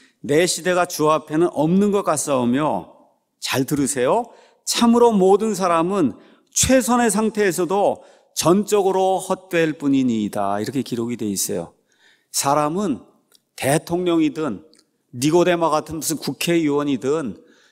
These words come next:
종교 면에서 모든 율법을 다 지킨다고 뻐기는 그와 같은 의로운 사람이든 최선의 상태에서도 하나님 보시기에 다 헛되다는 거예요.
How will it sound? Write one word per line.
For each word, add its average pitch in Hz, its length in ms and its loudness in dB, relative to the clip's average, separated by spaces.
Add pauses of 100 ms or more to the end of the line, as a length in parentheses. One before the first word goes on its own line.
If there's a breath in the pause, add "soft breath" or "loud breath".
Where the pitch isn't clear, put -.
종교 170 480 0
면에서 165 360 -2
모든 156 420 -2
율법을 180 460 -2
다 170 80 -2
지킨다고 165 680 -4
뻐기는 170 440 -2
그와 143 160 -2
같은 147 280 -4
의로운 151 440 0
사람이든 131 680 -2 (440 loud breath)
최선의 277 680 2
상태에서도 185 1120 -2 (400 soft breath)
하나님 220 420 0
보시기에 170 320 0
다 156 120 -2
헛되다는 170 680 -4
거예요. 117 680 -6